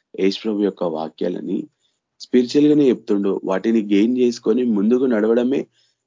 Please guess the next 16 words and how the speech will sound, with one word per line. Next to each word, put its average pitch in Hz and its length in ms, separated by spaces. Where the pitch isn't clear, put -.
యేసుక్రీస్తు 113 580
ప్రభు 101 240
చిత్త 101 320
ప్రకారంగా 98 540
నడవడం, 82 420
ఆయన 90 140
చిత్తానుసారంగా 95 1000
ఉండడమే 85 420
కదండి. 87 280
ఏక 117 240
మనసు 127 480
కలిగి 110 500
ఉండాల. 95 400
టూ 107 160
డేస్ 131 260
నుంచి 139 500